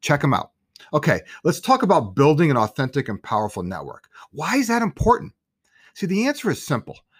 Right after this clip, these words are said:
At some point, you're going to need help. Help to improve your life,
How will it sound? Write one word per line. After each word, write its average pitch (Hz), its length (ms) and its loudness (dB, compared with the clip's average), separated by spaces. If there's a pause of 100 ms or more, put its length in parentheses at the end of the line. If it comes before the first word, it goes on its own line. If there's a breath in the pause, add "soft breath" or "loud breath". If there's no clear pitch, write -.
(200 soft breath)
At 139 140 -4
some 254 360 -2
point, 120 380 0 (420)
you're 156 140 -2
going 170 320 0
to 185 80 0
need 151 260 0
help. - 360 -4 (640)
Help - 280 -2
to 160 100 -2
improve 113 360 -2
your 92 100 -6
life, 123 560 -6